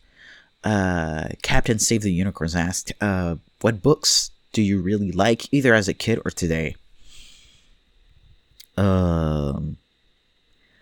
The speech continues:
I think one of the most iconic things I read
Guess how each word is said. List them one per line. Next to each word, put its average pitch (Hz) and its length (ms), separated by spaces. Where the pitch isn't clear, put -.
I 104 160
think - 460
one 147 140
of 143 60
the 120 140
most - 580
iconic 98 460
things 62 440
I 69 160
read 71 400